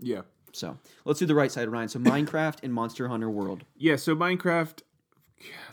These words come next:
Speaker 1: thousands of hours. This is like a RuneScape level hour input, and many servers, many worlds. Um, I mean, spanned multiple girlfriends <laughs>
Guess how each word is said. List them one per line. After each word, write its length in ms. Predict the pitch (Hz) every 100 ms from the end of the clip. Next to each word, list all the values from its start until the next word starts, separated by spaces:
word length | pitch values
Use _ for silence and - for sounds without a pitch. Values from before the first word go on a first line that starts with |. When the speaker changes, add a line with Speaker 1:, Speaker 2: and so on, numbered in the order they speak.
| _ _
Speaker 1:
thousands 420 | 110 98 104 101 98
of 100 | 101
hours. 320 | 101 98 101
This 180 | 107 113
is 180 | 104
like 220 | 104 101 101
a 200 | 104 98 - 110
RuneScape 640 | 113 120 113 - 117 104 104
level 480 | 104 101 101 98 -
hour 480 | 101 98 95 98 - -
input, 500 | 107 104 - 101 92 _ _ _ _ _ -
and 600 | 107 101 101 98 95 - - _ _ _ _ _ _ _ _ 107
many 320 | 113 107 104
servers, 840 | - 104 104 104 101 98 - _ _ _ _ -
many 400 | 87 98 104 98
worlds. 840 | 98 101 104 98 95 - - - _ -
Um, 240 | 95 - - -
I 40 |
mean, 300 | 101 92 95 92 120 _ _ _ _ _ _ _ _ _ -
spanned 640 | - - 123 110 107 98
multiple 440 | 113 117 117 123 113
girlfriends 720 | 113 110 - 110 107 104
<laughs> 100 | -